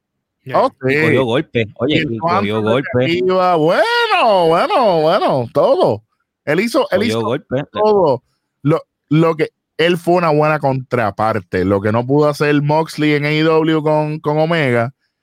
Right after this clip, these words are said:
Speaker 2: pues mira, pues esta gente sabe lo que está haciendo. La contraparte, mira, como dice el negro,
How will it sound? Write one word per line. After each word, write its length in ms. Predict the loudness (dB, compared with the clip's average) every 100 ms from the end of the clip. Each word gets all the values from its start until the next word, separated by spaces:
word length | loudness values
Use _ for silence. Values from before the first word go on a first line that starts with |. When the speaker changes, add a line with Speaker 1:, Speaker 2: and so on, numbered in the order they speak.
| _ _
Speaker 2:
pues 140 | -2 0
mira, 300 | 2 0 2
pues 200 | 0 0
esta 240 | -2 -2
gente 380 | -2 -2 -2 -2
sabe 460 | -4 -4 0 2 2
lo 80 |
que 60 | 0
está 160 | -2 -2
haciendo. 460 | -2 -2 0 -2 _ -20 -20 -12 -4
La 180 | -2
contraparte, 760 | 0 -2 -2 -2 0 -2 -2 -4
mira, 220 | 0 0 0
como 240 | 0 -2
dice 340 | -2 0 -2 0
el 180 | -2
negro, 440 | 0 0 0 -2